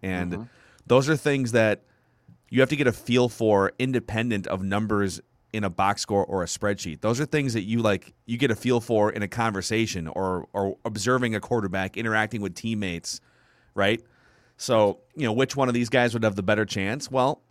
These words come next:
Speaker 1: let's be honest, Ryan Poles was part of an organization that identified those things in Patrick Mahomes.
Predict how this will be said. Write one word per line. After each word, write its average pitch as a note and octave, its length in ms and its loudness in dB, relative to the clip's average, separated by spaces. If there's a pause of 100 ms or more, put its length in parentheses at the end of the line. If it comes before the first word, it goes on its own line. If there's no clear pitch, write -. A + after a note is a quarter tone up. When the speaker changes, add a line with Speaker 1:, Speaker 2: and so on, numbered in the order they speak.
(420)
Speaker 1:
let's C3 160 0
be B2 140 2
honest, D3 260 2
Ryan B2 260 2
Poles D3+ 360 2
was A2 120 -2
part A#2 200 4
of A2+ 80 2
an A#2 80 2
organization A#2 580 0
that G2+ 120 2
identified G#2 640 0
those A2 240 2
things C#3+ 280 -2
in F#2+ 140 -4
Patrick G#2+ 280 0
Mahomes. B2 460 -2